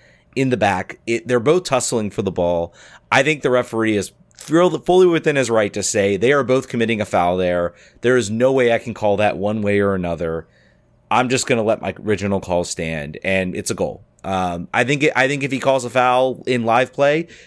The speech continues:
there's also no indisputable evidence to absolutely overturn that either. It's one of those things. Uh, so I think that is, to me, that is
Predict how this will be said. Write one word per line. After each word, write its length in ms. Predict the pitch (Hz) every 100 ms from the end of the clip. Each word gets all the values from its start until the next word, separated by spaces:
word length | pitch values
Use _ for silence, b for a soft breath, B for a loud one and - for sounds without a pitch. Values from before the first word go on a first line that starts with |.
| B
there's 160 | 120 117
also 260 | 123 127
no 220 | 120 120 120
indisputable 520 | 123 120 127 120 117
evidence 440 | 113 123 123 117
to 80 | -
absolutely 540 | 110 117 117 120 120
overturn 380 | 120 127 127 131
that 140 | 127 123
either. 280 | 120 78 78
It's 160 | 87
one 140 | 107 107
of 60 |
those 240 | 104 104 -
things. 360 | 117 90 80 b b b b -
Uh, 280 | 101 101
so 560 | 104 - 113 104 104 - _ _ 64
I 180 | 113 131
think 260 | 156 127
that 320 | - 107 127 139
is, 400 | 143 131 120 - b b b -
to 100 | 151
me, 180 | 170 226
that 220 | 175 170
is 280 | 170 135